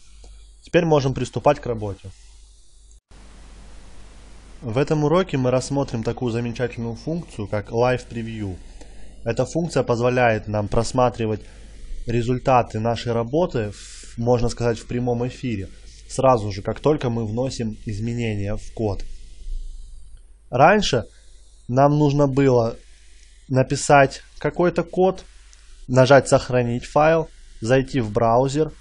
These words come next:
обновить страницу, и только после этого мы видели изменения, которые мы сделали. Но теперь же мы можем сделать это намного проще.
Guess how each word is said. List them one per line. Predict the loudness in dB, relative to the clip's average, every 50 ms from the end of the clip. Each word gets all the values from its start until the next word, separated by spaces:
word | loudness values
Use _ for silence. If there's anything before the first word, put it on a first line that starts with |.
| -16 -6 0
обновить | 0 0 2 4 2 2 2 0 -2
страницу, | -2 -2 -2 0 0 -2 -2 -4 -6 -8
и | -6 -4 -2
только | 0 0 0 2 0 -2
после | 0 0 -2 0 0 2
этого | 4 4 4 2 0 0
мы | 0 0 -2
видели | -2 -2 -2 -2 -2 -2 -2 -4 -6 -8 -18 -20 -20 -20 -20 -20 -20 -20 -14 -10
изменения, | -8 -8 -6 -6 -6 -6 -4 -4 -4 -2 -2 -2 -4 -4 -6 -8 -16 -20 -20 -20 _
которые | -14 -10 -4 -4 -2 -2 0
мы | -2 -2 -2
сделали. | -4 -4 -2 -2 0 0 0 -2 -6 -8 -12 -14 -18 -20 -20 -20 -20 -20 -20 -20 -20 -16 -6 0
Но | 0 0
теперь | 0 -2 -6 -2 0 4 4 4 4
же | 2 -2 -2 -2 -2
мы | -2 -2 -2 0
можем | 2 0 0 0 0 -2 -2
сделать | -4 -2 -2 0 0 0 0 -2
это | -2 -2
намного | 0 0 0 0 0 0 -2 -2
проще. | -6 -4 -2 -2 -2 -2 -4 -6 -10 -14 -16